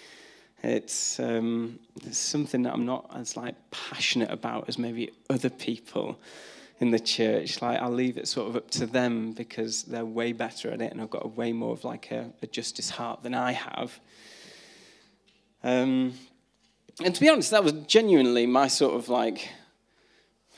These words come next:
reaction. Um, because I think for so long I've reduced justice down to sort of,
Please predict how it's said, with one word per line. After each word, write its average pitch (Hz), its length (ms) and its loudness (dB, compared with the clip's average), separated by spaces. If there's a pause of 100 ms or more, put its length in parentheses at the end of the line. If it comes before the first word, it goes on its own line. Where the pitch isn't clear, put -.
(140)
reaction. 120 880 0 (560)
Um, 123 580 6
because 165 240 2
I 202 40 4
think 190 220 2
for 165 120 2
so 214 240 6
long 185 300 6
I've 120 280 -2
reduced 147 540 2
justice 143 520 0
down 131 280 0
to 123 140 -2
sort 123 360 4
of, 117 240 -2